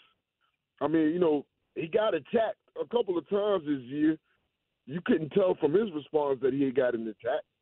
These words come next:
You know, he, he handled it very classy, very professional, kept it moving. You know, regardless of what his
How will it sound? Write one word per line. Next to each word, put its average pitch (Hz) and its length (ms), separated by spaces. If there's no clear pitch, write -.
You 117 140
know, 147 220
he, 170 100
he 135 280
handled 165 300
it 139 80
very 170 340
classy, 180 480
very 160 280
professional, 180 760
kept - 200
it 156 60
moving. 185 420
You 135 140
know, 156 320
regardless 175 560
of 160 80
what 156 160
his 160 120